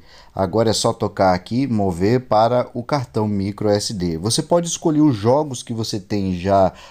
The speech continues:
no seu console e fazer a transferência para o micro S D. À medida que você vai selecionando os jogos que você quer transferir para o micro S D, ele vai mostrando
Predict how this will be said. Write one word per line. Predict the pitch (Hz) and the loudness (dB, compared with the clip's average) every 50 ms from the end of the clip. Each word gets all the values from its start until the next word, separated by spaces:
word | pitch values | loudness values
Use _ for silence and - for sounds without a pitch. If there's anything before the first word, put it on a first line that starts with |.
| - _ | -12 _
no | 98 101 92 | -4 -4 -4
seu | - - 139 147 | 0 0 0 0
console | 143 180 180 165 - - 143 135 135 135 135 139 143 | 2 2 0 0 0 2 2 2 2 2 0 -2 -4
e | 147 | -6
fazer | 147 - 160 147 131 139 | -4 -4 -4 -2 -2 -2
a | 139 | -4
transferência | - 147 151 151 143 - - 165 147 123 123 127 123 131 | -2 -4 -4 -4 -6 -6 -4 -4 -2 0 0 0 0 -2
para | 127 - 131 147 170 | -4 -4 -2 -2 0
o | 170 | 0
micro | 156 127 113 117 143 143 - 160 165 165 143 | 0 2 2 2 0 0 2 2 4 4 4
S | 110 113 123 127 - - 160 | 4 2 2 2 0 -2 0
D. | 156 147 104 80 - - - _ _ _ _ _ _ - - - - - - - - - - | 0 0 0 0 -4 -10 -18 _ _ _ _ _ _ -20 -6 0 2 2 2 2 -2 -4 -2
À | - 113 | 2 2
medida | 131 147 151 160 196 196 214 196 | 4 4 2 2 0 0 0 0
que | - 208 | 0 0
você | 180 180 170 - 175 156 | 0 0 0 0 -2 -2
vai | 123 123 120 117 107 | 0 2 2 2 2
selecionando | - - - - 185 196 196 190 175 - - 165 135 120 110 101 98 95 113 | 0 -4 -2 0 2 2 2 2 0 0 0 2 2 2 2 2 0 0 0
os | 113 104 | 0 0
jogos | 98 123 131 131 113 107 98 - | 2 2 2 2 0 -4 -10 -10
que | - - | -8 -8
você | 120 113 120 113 - 123 107 | -6 -4 -4 -4 -4 -6 -6
quer | - - 120 113 | -2 -2 -2 -2
transferir | - 143 170 190 180 - - - 135 113 101 98 95 98 | 0 0 0 0 0 -2 -2 -2 -2 0 0 -2 -4 0
para | - 117 117 113 110 | 2 2 2 2 2
o | |
micro | 104 101 95 90 - 104 101 | 0 -2 -4 -6 -4 -2 0
S | 101 101 98 - 165 165 | 0 0 0 0 -2 0
D, | 139 123 135 143 139 - - - - - - | 2 2 2 0 0 -4 -10 -20 -20 -8 -2
ele | 147 156 160 151 | 0 2 2 2
vai | 139 143 143 | 2 2 2
mostrando | 156 165 165 139 - - 143 147 147 143 147 147 | 2 0 -2 -4 -4 -4 -2 0 0 2 0 0